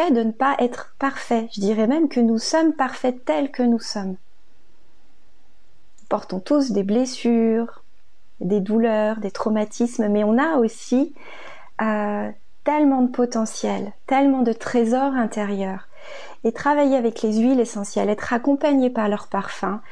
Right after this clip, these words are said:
c'est toucher à tout ça à l'intérieur de soi. C'est toucher avant toute chose à toutes nos clés pour soigner nos blessures, pour nous écouter, pour connecter à la confiance, à la joie,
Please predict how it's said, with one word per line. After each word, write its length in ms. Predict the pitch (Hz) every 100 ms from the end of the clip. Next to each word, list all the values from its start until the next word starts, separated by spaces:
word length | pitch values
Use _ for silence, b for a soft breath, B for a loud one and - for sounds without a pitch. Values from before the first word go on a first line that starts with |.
| B B B
c'est 480 | - - 254 247 - - - - - - - - - -
toucher 340 | 285 254 262
à 80 | 247
tout 280 | 247 302 285
ça 220 | - 262
à 80 | 220
l'intérieur 520 | 214 208 214 208 202
de 120 | 196
soi. 300 | - - 185
C'est 220 | - 214
toucher 580 | - 330 - - 226 240 -
avant 260 | 208 202
toute 280 | 202 302 302
chose 440 | - 208 208 220 B B B B -
à 300 | 220 226 240 - - -
toutes 320 | 339 370 269
nos 160 | 247
clés 360 | 233 - 202 196 - - - - - - - - -
pour 140 | 220
soigner 480 | - 240 233 254 285
nos 140 | 277
blessures, 760 | 240 220 220 - - 101 - - - - - - - - - - - - - - - - - -
pour 120 | -
nous 280 | 226 226 220
écouter, 640 | 254 254 277 277 233 208 - - -
pour 200 | 226 -
connecter 600 | 254 247 247 - 254 254
à 100 | 226
la 120 | 220
confiance, 720 | 220 247 247 - 226 196 196 -
à 120 | 208
la 140 | 202 208
joie, 440 | 202 214 247 240